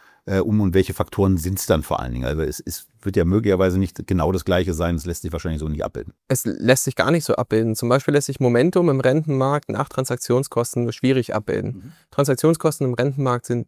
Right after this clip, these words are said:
Speaker 2: tendenziell höher. Ähm, die, d-, der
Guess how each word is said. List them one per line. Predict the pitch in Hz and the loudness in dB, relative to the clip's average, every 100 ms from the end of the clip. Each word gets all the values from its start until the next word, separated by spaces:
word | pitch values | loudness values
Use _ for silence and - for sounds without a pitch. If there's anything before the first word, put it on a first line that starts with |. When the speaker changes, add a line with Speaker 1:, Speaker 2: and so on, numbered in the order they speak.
| - | -8
Speaker 2:
tendenziell | - 170 214 196 185 | -2 0 2 2 2
höher. | 160 170 214 - _ _ _ _ | 2 2 0 -6 _ _ _ _
Ähm, | 135 135 139 139 143 143 135 | -4 -2 0 0 0 0 0
die, | 143 143 143 139 - - - - | 2 2 4 2 0 -10 -12 -10
d-, | - 64 - - | -10 -8 -10 2
der | 135 135 | 6 6